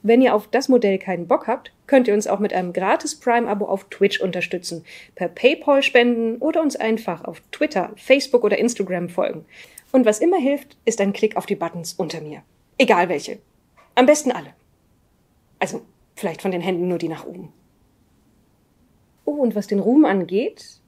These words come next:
wie versprochen, hier kommt er, der Patron dieses Videos ist Bruder Tjorben. Vielen Dank, dass du an uns glaubst. Mach weiter so, und wir mögen dich und bis bald.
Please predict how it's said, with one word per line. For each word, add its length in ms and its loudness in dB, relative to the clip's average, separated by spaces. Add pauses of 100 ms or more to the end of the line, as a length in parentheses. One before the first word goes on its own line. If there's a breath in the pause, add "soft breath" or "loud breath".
wie 100 4
versprochen, 440 2 (100)
hier 100 0
kommt 260 -4
er, 200 0 (480 loud breath)
der 160 4
Patron 800 2 (100)
dieses 480 2
Videos 480 -2
ist 360 -8
Bruder 600 4
Tjorben. 720 -2 (340)
Vielen 300 2
Dank, 240 -2 (420)
dass 160 -12
du 80 -4
an 120 -4
uns 120 -6
glaubst. 400 -10 (1600)
Mach 360 -8 (300)
weiter 300 2
so, 360 -4
und 200 -16 (380)
wir 120 -2
mögen 300 2
dich 320 -10
und 120 -8 (1300)
bis 140 -12
bald. 280 -14